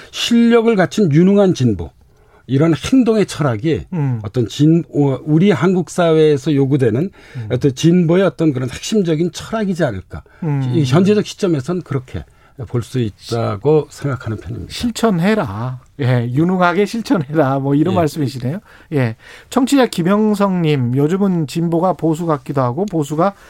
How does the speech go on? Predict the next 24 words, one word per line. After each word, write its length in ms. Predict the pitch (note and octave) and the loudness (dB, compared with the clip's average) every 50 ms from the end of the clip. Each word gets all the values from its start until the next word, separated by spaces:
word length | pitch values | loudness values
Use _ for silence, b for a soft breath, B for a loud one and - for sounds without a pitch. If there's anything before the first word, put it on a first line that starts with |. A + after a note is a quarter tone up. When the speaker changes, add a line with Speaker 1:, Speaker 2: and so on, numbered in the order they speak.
| b b b b b b | b b b b b b
Speaker 2:
진보 320 | - - D#3+ D#3+ E3+ F3+ | -10 -6 -4 -2 0 0
같기도 340 | D#3+ D3 C3 B2+ - D#3 E3 | 0 0 0 -2 -4 -2 -2
하고요." 460 | E3 E3+ F#3 A#3 G#3 D#3+ B2 A#2 A#2+ D#3+ A#3 C#4 - b b b b b b | -2 0 0 0 0 0 2 0 0 -2 -2 -6 -8 b b b b b b
최혜자님, 880 | - - A#3+ A#3+ A#3+ A#3 A3+ A3 G3 F3+ D3+ C3+ B2 B2 D#3 A#3 C4+ - _ _ | -2 2 4 4 4 4 4 2 2 2 2 2 2 2 0 -2 -4 -6 _ _
"보수 340 | - D#3+ F3 G#3 G3 - A3+ | -2 0 0 0 0 0 0
진보 300 | F#3+ G3+ F#3+ F3 E3+ F#3+ | 0 0 0 0 0 -2
편가르지 440 | - - G3 G3+ G#3 G3+ F#3+ F3+ F#3+ | -2 -2 -2 0 0 0 0 0 0
말고 300 | F#3 C#3+ B2+ A#2+ A#2 B2+ | 0 0 0 0 -2 -4
사안에 300 | B2 - F#3 F#3 F3 E3+ | -4 -2 -2 0 0 0
따라 200 | D3+ - C#3+ C3+ | 0 -2 -2 -2
실용주의로 760 | B2+ - - - C4+ B3+ B3+ A#3 A3+ G3 E3+ E3 F#3+ A#3+ B3 B B B B B B B B | -4 -6 -4 -2 0 0 0 0 0 0 2 2 2 0 -2 B B B B B B B B
가야 240 | - - C3 C3 C3 | -4 0 0 2 2
한다는 280 | C3 B2+ B2+ D3+ F#3 F#3+ | 2 0 0 0 -2 -2
생각이 460 | F#3 E3+ D#3 C#3+ C#3+ D3+ F#3+ F#3 E3 - | -4 -4 -2 -2 -2 -2 -2 -4 -6 -6
듭니다." 500 | - B2+ B2 A2+ A2 G#2+ G#2+ G#2 F#2 B B B B B B B B B B B B B B B B _ | -4 -2 0 0 0 0 -2 -4 -4 B B B B B B B B B B B B B B B B _
그 120 | - - | -4 0
말씀을 420 | D3 E3+ G3 - A3+ G#3+ F3 C#3+ | 0 0 0 0 0 2 2 2
여쭤보고 280 | C#3 C3 D#3 C3 B2 A2+ | 2 2 0 0 -2 -2
싶어요. 360 | - - - D#3+ G3+ A#3 F#3 | -4 -4 -4 -2 0 0 -2
그러니까 220 | D3+ D3+ D#3 D#3+ D3 | -2 -4 -2 -2 0
내년 420 | C3 C#3 C#3+ E3+ E3 D#3 D3 C#3 | 2 2 2 2 2 0 -2 -4
삼월 360 | C3+ - - G3+ G3 F3+ D#3 | -4 -4 -2 0 0 0 0
대선 420 | - D3+ D3 C#3 D#3+ D#3 C#3+ C3 A#2+ B2 | 2 0 2 2 2 0 0 0 0 0
남았는데 880 | B2 B2 B2 C#3 C#3+ C#3+ C3 A#2+ A2 A2 G2+ A2+ A2 A2 A2+ D3 G#3 | 0 0 0 0 0 0 0 -2 -2 -2 -2 -2 -2 -2 -2 -2 -4